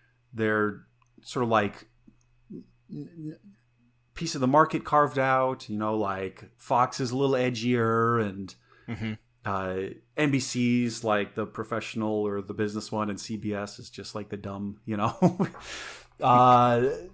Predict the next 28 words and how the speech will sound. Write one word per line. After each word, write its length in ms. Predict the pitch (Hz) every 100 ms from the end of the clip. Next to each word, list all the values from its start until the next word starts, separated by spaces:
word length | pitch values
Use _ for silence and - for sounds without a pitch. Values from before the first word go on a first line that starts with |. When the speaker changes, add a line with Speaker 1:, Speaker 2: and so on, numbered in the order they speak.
| 214
Speaker 1:
so 180 | 175 220
yeah, 300 | 233 170 139
but 220 | 139 165
yeah, 240 | 160 117 - - - - - - -
had 240 | - 165
Adventure 340 | 156 139 139 -
Time 420 | 139 120 110 -
just 380 | - 117 113 -
stayed 240 | - 131 117
with 160 | 104
Nickelodeon, 720 | 117 113 101 107 117 127 151 - _ _ _ _ -
um, 460 | 101 90 92 110 - _ _ _ _ 117
yeah, 200 | 113 101
that 140 | 117
would 80 | 123
have 60 | 101
been 160 | 98
really 240 | 95 98 92
weird. 300 | 95 - - _ -
That 80 |
would 80 | 110
have 60 | 95
been 160 | 95
really, 160 | 95 98
really 220 | 101 101
weird. 220 | 127 127 123 - - _ - - _ _ _ _ _ _ _ _ _ _ _
Speaker 2:
Yeah. 460 | 127 143 139 107 92 - _ _ _ _
But 140 | -